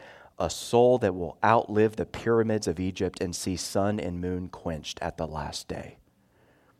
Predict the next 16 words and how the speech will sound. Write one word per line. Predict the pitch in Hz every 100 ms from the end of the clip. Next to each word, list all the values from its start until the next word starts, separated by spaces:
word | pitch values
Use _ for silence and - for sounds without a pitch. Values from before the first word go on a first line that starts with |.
| _ _ _ _ _ _ _ _ _ _ _ _ _ _
But | -
the | 85
most | 95 151 196 180
important | 170 - 143 131 -
thing | 117 104
about | 92 95
this | - 92
scene | - 110 87 76 82 120 _ _ _ _ _ _ _ _
is | 120 101
not | 98 117 147 139 -
that | 110 -
Jesus | 113 120 117 -
is | 98
tender | - - 110 104
toward | 95 98 90
children, | - - 90 87 - -